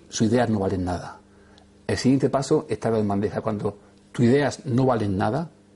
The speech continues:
está un paso a decir de que alguien que tú tampoco vales nada. Jeff decía que resignarse es suicidarse.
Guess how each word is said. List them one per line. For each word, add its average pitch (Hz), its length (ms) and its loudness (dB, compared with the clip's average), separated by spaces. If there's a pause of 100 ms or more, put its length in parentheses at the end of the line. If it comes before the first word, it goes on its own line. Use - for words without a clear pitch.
(540)
está - 320 -4
un 127 160 0
paso 120 260 -2
a 104 40 0
decir 104 340 -2
de 101 180 -2
que 104 100 0
alguien 110 280 -2
que 98 140 -6
tú 208 260 0 (340)
tampoco 104 540 -2 (140)
vales 87 340 -4
nada. - 320 -10 (3500)
Jeff 131 200 4
decía 107 460 0
que 104 100 -2
resignarse 127 680 2
es 117 140 0
suicidarse. 92 540 -4